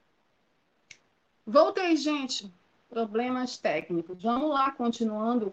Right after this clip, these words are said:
com a notícia do Coringa, que não sei até onde vocês escutaram, é a última notícia do quadro, curtas, mas eu tava dizendo que Coringa ganhou o Grammy de melhor trilha sonora,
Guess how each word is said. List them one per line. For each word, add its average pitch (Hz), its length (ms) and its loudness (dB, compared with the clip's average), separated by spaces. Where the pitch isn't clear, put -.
com 202 160 -4
a 190 80 -2
notícia 180 640 -8
do 160 120 -12
Coringa, 190 580 0
que 170 120 -18
não 165 140 -10
sei 165 300 -6
até 208 340 0
onde 190 420 -4
vocês 170 520 -8
escutaram, 233 720 -2
é 202 120 0
a 180 80 0
última 202 320 -4
notícia 185 360 -8
do 175 120 -16
quadro, 208 440 -2
curtas, 233 440 -6
mas 214 200 0
eu 220 80 -2
tava 180 360 -4
dizendo 175 480 -2
que 214 140 -12
Coringa 226 460 0
ganhou 220 520 0
o 311 200 0
Grammy 208 480 2
de 247 260 -2
melhor 226 600 0
trilha 208 380 0
sonora, 214 580 -2